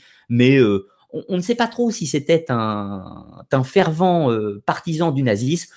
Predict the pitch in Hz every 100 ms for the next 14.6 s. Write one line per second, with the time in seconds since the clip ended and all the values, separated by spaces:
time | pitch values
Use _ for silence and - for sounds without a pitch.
0 | - _ 143 139 - 135 156 127 113 127
1 | 117 101 98 104 135 101 - 120 98 87
2 | 104 113 107 95 82 131 - _ 107 107
3 | 160 143 127 117 82 80 _ _ _ 170
4 | 170 147 131 131 180 160 147 139 - -
5 | - - - - - _ _ 208 185 -
6 | 190 180 139 151 151 143 147 139 139 131
7 | 143 - 185 180 - 101 117 165 180 _
8 | 185 202 - 117 117 101 104 156 - 196
9 | - 127 - 120 156 - 143 147 151 131
10 | - 117 98 - 143 - - 139 143 107
11 | 104 95 - 127 113 90 98 156 _ -
12 | 147 131 110 123 87 - - _ _ -
13 | - - _ _ _ _ _ _ _ _
14 | _ _ _ 156 160